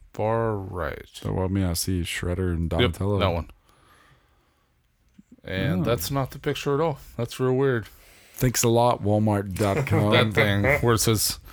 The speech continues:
Speaker 1: "Wait, just bested."
Speaker 2: That
Speaker 1: That
Speaker 2: one?
Speaker 1: Yep.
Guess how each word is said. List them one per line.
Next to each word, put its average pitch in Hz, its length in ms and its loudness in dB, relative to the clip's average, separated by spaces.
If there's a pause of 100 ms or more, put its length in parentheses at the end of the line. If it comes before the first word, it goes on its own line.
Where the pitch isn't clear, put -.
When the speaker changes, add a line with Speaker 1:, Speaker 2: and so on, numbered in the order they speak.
(200)
Speaker 1:
"Wait, 127 280 2
just - 240 -4
bested." 82 400 -2 (520)
Speaker 2:
That 107 140 0
Speaker 1:
That 110 100 4
Speaker 2:
one? 208 140 0 (200)
Speaker 1:
Yep. 104 180 -2